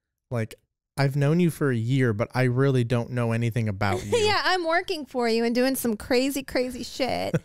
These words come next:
Speaker 1: <laughs>
Speaker 2: but I've realized I don't know anything about you." And this comes on the heels of that whole conversation about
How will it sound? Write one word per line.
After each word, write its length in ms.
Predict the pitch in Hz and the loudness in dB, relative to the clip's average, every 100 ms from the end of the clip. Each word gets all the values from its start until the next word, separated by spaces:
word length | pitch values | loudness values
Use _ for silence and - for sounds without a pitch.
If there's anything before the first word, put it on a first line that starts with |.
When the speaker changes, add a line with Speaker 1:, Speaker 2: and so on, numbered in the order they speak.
| - - | -4 -8
Speaker 1:
<laughs> 240 | - - 226 | -16 -18 -4
Speaker 2:
but 500 | 285 254 254 247 - | 0 0 0 -4 -6
I've 280 | 240 247 247 | -2 -2 -2
realized 720 | 285 392 269 226 220 226 - - | -2 0 0 0 -2 -4 -10 -4
I 120 | 359 523 | -2 0
don't 200 | 359 269 | 0 0
know 280 | 277 269 262 _ - | 0 0 -2 _ -4
anything 420 | 370 359 311 285 | -2 -2 -2 -2
about 320 | 233 226 220 | 0 0 0
you." 180 | 214 - | -4 -4
And 160 | 240 | -4
this 160 | 302 359 | -2 -4
comes 280 | - 330 302 | -6 -6 -4
on 140 | 277 | -4
the 80 | 247 | -4
heels 480 | 240 254 254 247 240 | -4 0 2 2 0
of 380 | 226 214 214 214 - - - _ | -4 -4 -4 -10 -18 -20 -20 _
that 180 | 269 269 | -4 -2
whole 160 | 277 | -6
conversation 1120 | 269 285 247 233 233 254 262 262 220 196 208 - | -4 -4 -4 -4 -4 -2 -2 -4 -8 -6 -8 -4
about 500 | 233 220 208 214 | -2 0 -2 -4